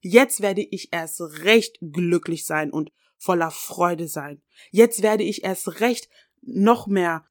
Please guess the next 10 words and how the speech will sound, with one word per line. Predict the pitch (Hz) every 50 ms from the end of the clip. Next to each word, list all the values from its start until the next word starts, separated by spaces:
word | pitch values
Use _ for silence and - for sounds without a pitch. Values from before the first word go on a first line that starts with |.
| _
Aufmerksamkeit | - 208 208 - 214 196 185 180 - 180 170 165 - 180 170 170 170 _ _ - - -
auf | 185 180 -
die | - 185 185 175 165 160 - _ _ _ _ _
vermeintlich | - 151 - 202 202 214 214 214 202 190 170 - -
kleinen | - 220 190 214 208 196 180
Dinge | 170 180 180 170
in | 156 156 160
meinem | 160 156 156 160
Leben | 160 165 175 170 165 160
leben, | 156 151 156 156 151 151 151 151